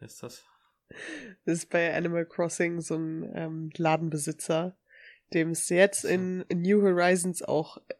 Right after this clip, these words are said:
Speaker 2: sehr, sehr gut geht. Im Gegensatz zum ersten Animal
Speaker 1: Ah, okay.
Speaker 2: Crossing, da ging's ihm so mit der Zeit immer besser, immer besser. Und von Spiel zu Spiel wurde der halt irgendwie <laughs> immer reicher. Und jetzt hat er schon zwei
Speaker 1: <laughs>
Speaker 2: Söhne, die er für sich arbeiten lässt, weil er das nicht mehr selber macht.
Speaker 1: Oh je.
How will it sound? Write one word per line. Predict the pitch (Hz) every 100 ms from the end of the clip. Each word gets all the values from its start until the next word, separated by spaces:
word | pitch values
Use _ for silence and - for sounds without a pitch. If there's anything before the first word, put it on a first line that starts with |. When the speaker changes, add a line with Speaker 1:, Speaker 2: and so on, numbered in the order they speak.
| _ _
Speaker 2:
sehr, | - - 160 160 190 208
sehr | 160
gut | 156 -
geht. | 156 190 - - _ _ _ _ _ _ _ _
Im | 175
Gegensatz | 165 175 170 170
zum | 175
ersten | 156 170 175
Animal | 170 180 175
Speaker 1:
Ah, | 156
okay. |
Speaker 2:
Crossing, | 151 180 208 202
da | 170 151 147 143 - _
ging's | - 165 165
ihm | 165
so | -
mit | 165 160
der | 165
Zeit | - 160 -
immer | 165
besser, | 165 170 175
immer | 165 160
besser. | 180 - 220 - - - -
Und | 175
von | 180 180
Spiel | - 202
zu | -
Spiel | 170 - 196 180
wurde | 180 170
der | 175
halt | 175
irgendwie | - 165 -
<laughs> |
immer | 160 170 180
reicher. | 175 180 214 - 208 311 - _ _ _ - - 294 220
Und | 170
jetzt | 170 -
hat | 202
er | 190
schon | 190 185
zwei | 151 175
Speaker 1:
<laughs> |
Speaker 2:
Söhne, | 165 165 202 202
die | 165
er | 156 156
für | -
sich | 165 165 -
arbeiten | 147 151 151
lässt, | 151 147 160 -
weil | 165
er | 156 156
das | 160 -
nicht | 165
mehr | 170 160
selber | 160 160 156
macht. | 156
Speaker 1:
Oh | 143
je. | 123 113 113